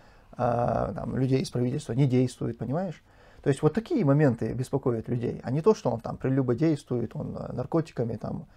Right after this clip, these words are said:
а, балуется или, я не знаю, еще что-то. Это,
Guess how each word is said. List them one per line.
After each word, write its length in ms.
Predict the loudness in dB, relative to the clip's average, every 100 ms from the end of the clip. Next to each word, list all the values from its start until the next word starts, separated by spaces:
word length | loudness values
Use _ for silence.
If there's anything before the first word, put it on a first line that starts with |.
| -20 -20 -20
а, 280 | -12 -6 -2
балуется 540 | 2 2 2 -2 -4 -6
или, 440 | -4 -6 -8 -10
я 100 | -10
не 100 | -8
знаю, 240 | -8 -8 -8
еще 160 | -8
что-то. 380 | -8 -8 -10 -12 _ -20 _ _ _ _ -8
Это, 480 | -4 0 2 0